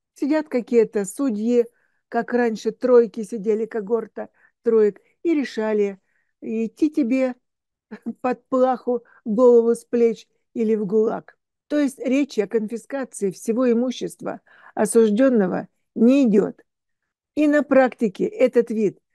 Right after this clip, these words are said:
наказания применяется пока нечасто. Но это сейчас, он только вступает, тем более внесли в Государственную Думу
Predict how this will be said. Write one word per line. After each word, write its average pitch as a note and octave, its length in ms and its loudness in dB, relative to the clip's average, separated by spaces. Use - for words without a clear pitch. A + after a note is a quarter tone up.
наказания A3+ 720 -4
применяется G#3+ 680 -4
пока - 440 -6
нечасто. A3 760 -2
Но A#3+ 180 -4
это C#4+ 380 2
сейчас, A3 560 -2
он B3+ 240 4
только C#4 380 -2
вступает, G3+ 640 -6
тем A3+ 180 2
более G#3+ 400 4
внесли A3 480 -4
в E3+ 40 -10
Государственную F#3+ 800 -8
Думу C4+ 460 -4